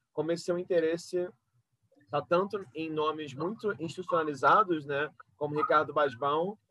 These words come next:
quanto nomes também muito mais jovens, que vêm de contextos muito menos privilegiados em vários sentidos. Então, acho bacana ver como você tá aí,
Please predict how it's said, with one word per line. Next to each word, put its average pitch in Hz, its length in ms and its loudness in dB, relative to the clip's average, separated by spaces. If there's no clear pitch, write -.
quanto 175 280 0
nomes 175 300 2
também 170 440 2
muito 220 280 2
mais 165 220 2
jovens, 180 500 4
que 151 80 -20
vêm 170 140 -2
de 175 80 -10
contextos 165 800 -2
muito 185 240 -4
menos 180 220 2
privilegiados 156 880 2
em 151 80 -10
vários 147 320 0
sentidos. 175 720 -4
Então, 170 180 4
acho 180 240 0
bacana 196 540 2
ver 170 220 2
como 170 180 0
você 175 140 -2
tá 170 160 4
aí, 160 180 2